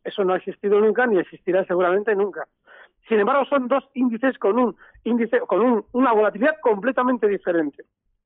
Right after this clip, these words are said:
Con lo cual, el problema está en suponer previamente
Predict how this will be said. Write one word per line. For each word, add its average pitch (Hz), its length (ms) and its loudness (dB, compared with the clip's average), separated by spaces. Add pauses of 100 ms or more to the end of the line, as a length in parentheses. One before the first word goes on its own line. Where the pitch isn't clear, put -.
(320)
Con 190 260 -2
lo 170 140 0
cual, 294 240 2 (320)
el 185 120 0
problema 247 320 2
está 302 360 -2
en 269 200 0
suponer 226 600 -2
previamente 254 720 0